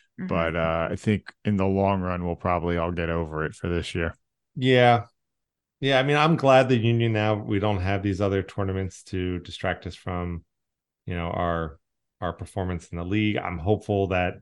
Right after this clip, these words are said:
Speaker 3: now that we have fewer games to worry about, we can really focus our, our energy and our resources to start climbing back up the table.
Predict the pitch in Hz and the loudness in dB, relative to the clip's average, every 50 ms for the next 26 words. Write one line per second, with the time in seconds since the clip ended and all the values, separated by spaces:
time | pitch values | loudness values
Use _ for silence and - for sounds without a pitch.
0 | _ _ _ _ _ _ _ _ _ - 101 101 98 98 95 95 92 - - - | _ _ _ _ _ _ _ _ _ -8 -6 -4 -2 -2 -2 -2 -2 -4 -6 -6
1 | - 95 92 90 80 80 87 90 90 90 90 87 80 - - - _ _ _ _ | -6 -6 -4 -4 -6 -4 -4 -4 -4 -4 -4 -6 -8 -10 -16 -20 _ _ _ _
2 | _ _ _ _ _ _ _ _ _ _ - 110 101 98 85 80 95 90 87 - | _ _ _ _ _ _ _ _ _ _ -4 -2 -2 -2 -2 -4 -6 -6 -6 -8
3 | - 98 98 110 113 110 104 107 107 104 104 - 101 98 90 - - 92 90 90 | -8 -4 -2 0 2 2 2 4 4 2 2 2 -2 -6 -8 -6 -6 -6 -6 -4
4 | 90 90 107 123 110 98 95 92 90 87 - - 92 87 - 92 - - 92 90 | -6 -6 -8 -8 -6 -4 -4 -4 -4 -6 -6 -8 -8 -6 -8 -12 -10 -8 -10 -10
5 | - _ _ _ - - 95 92 - 101 - _ _ _ _ - 107 98 98 92 | -10 _ _ _ -14 -12 -12 -10 -12 -14 -18 _ _ _ _ -8 -6 -4 -4 -4
6 | 78 87 87 87 87 87 85 82 80 78 78 87 95 95 80 90 87 85 - - | -6 -6 -6 -6 -6 -6 -6 -6 -8 -8 -6 -4 -4 -4 -4 -6 -8 -8 -10 -12
7 | 87 - - - 85 82 82 82 - - _ _ _ _ _ - - 98 92 - | -16 -16 -12 -12 -12 -10 -10 -12 -12 -14 _ _ _ _ _ -10 -8 -8 -8 -8
8 | - - - 85 85 90 87 82 80 82 85 - - 104 _ _ 110 - - 104 | -12 -12 -10 -8 -8 -8 -8 -6 -6 -6 -6 -6 -10 -16 _ _ -20 -14 -8 -4
9 | 101 98 98 98 98 95 - | -4 -2 -2 -2 -2 -4 -6